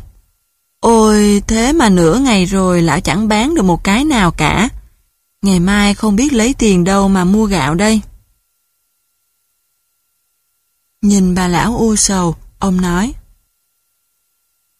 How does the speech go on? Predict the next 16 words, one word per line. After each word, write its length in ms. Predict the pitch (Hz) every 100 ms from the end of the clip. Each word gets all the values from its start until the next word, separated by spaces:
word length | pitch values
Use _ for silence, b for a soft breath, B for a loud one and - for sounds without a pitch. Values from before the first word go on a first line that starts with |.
| _
"Cụ 300 | - 190 180
hãy 220 | 202 196 190
bước 200 | 277 320
qua 200 | 220 214
hàng 260 | 202 175
quán 220 | 170 214 262
bên 200 | 220 214
kia, 340 | 220 214 208 - b b
mua 280 | 214 214
một 260 | 196 185 160
cây 140 | 202
bút 240 | 196 262 -
lại 200 | 175 143
đây 200 | 185 190
cho 140 | 196
cháu." 340 | 196 185 185